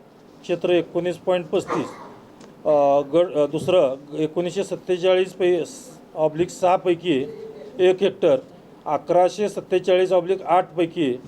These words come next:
एक पॉइंट पंधरा, अ, एक पॉइंट पंधरा असं एकवीस पॉइंट एक्कावन्न हेक्टर हा पहिला टप्पा मौजे काशेगाव येथे, अ, हो-, होत आहे. त्याच्या चतुर्सीमासुद्धा त्या गॅझेटमध्ये या निमित्तानं दिलेल्या आहेत.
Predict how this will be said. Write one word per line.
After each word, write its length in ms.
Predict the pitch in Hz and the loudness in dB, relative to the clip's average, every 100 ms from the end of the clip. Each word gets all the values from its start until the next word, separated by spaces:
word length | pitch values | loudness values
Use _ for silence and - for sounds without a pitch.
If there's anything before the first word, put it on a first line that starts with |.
| - | -4
एक 260 | 170 175 - | -2 -2 0
पॉइंट 240 | 190 185 | -2 -2
पंधरा, 320 | - 175 170 190 190 - | -2 0 2 2 -2 -10
अ, 640 | 165 156 151 147 147 143 147 143 - - - - - - - - 180 | 0 2 4 4 4 2 0 -6 -20 -20 -20 -20 -20 -20 -20 -4 -2
एक 160 | 185 | 0
पॉइंट 220 | 190 185 | 0 0
पंधरा 280 | 160 170 165 | 0 0 2
असं 180 | 156 202 | 2 0
एकवीस 400 | 196 165 190 196 | -2 -4 -6 -10
पॉइंट 260 | - 202 185 | -4 0 0
एक्कावन्न 420 | 160 - 202 190 | 0 2 0 0
हेक्टर 320 | 185 - 156 - - - - | -4 0 0 0 -10 -10 0
हा 140 | 185 | 0
पहिला 420 | 185 - 165 185 | 0 0 2 2
टप्पा 440 | 196 180 - 185 113 - - - | 2 -2 0 0 -2 -6 -20 -10
मौजे 320 | 160 160 175 | -4 -2 0
काशेगाव 600 | 180 - 165 156 185 190 | -2 0 0 0 2 4
येथे, 320 | 180 165 185 180 - - - - - - - - | 2 2 2 0 -2 -20 -20 -20 -20 -20 -8 0
अ, 40 | |
हो-, 420 | 165 160 165 - | 4 4 2 0
होत 120 | 160 185 | -2 2
आहे. 160 | 180 135 | 2 2
त्याच्या 400 | 127 175 180 180 | -2 -2 0 0
चतुर्सीमासुद्धा 840 | 170 196 165 185 185 185 170 175 - - - - | -4 -6 -4 -2 -2 -2 0 0 -2 -12 -20 -2
त्या 180 | 185 185 | 2 2
गॅझेटमध्ये 760 | 165 165 175 170 180 185 185 185 - | 2 0 0 -4 -2 2 2 0 -2
या 120 | 175 | -2
निमित्तानं 480 | 170 175 165 180 180 | -2 -4 -2 0 0
दिलेल्या 400 | 156 160 180 185 | -2 0 4 4
आहेत. 100 | 180 | 2